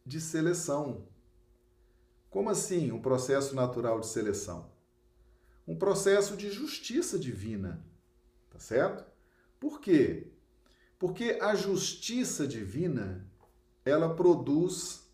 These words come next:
a harmonia, a ordem, a organização do universo. Então, para que haja ordem, organização do universo,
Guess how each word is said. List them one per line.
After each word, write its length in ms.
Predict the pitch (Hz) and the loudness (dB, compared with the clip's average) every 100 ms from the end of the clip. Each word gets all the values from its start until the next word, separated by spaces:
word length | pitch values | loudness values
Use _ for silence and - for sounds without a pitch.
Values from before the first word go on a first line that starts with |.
| _ - | _ -4
a 280 | 139 156 175 | 0 2 2
harmonia, 1040 | 165 165 165 151 139 143 160 175 196 190 - _ _ _ - | 2 2 2 2 0 0 4 4 2 -6 -16 _ _ _ -4
a 260 | 135 139 135 | 2 4 8
ordem, 800 | 131 135 160 170 170 185 185 - - _ | 8 8 6 2 0 -4 -4 -12 -20 _
a 180 | 127 131 | 0 4
organização 1080 | 139 180 190 170 165 156 156 143 135 139 143 | 8 10 8 6 2 2 4 2 0 -4 -4
do 80 | 147 | -2
universo. 760 | 160 160 147 131 - - - _ _ _ - _ _ _ _ _ _ _ _ _ _ - - - - | -2 -2 -2 -4 -6 -14 -20 _ _ _ -20 _ _ _ _ _ _ _ _ _ _ -20 -20 -16 -6
Então, 300 | 131 214 240 | 2 4 6
para 260 | 220 208 | 6 6
que 200 | 196 196 | 4 6
haja 360 | 156 139 131 123 | 6 6 6 6
ordem, 760 | 113 110 101 101 92 98 92 - | 6 4 2 0 -4 -6 -6 -2
organização 1120 | 123 123 120 110 104 101 95 - 92 90 90 - | 0 0 -2 -2 -4 -4 -6 -8 -8 -8 -12 -12
do 180 | 98 | -4
universo, 800 | 98 92 87 120 160 160 - - | -2 -2 0 2 2 0 -8 -18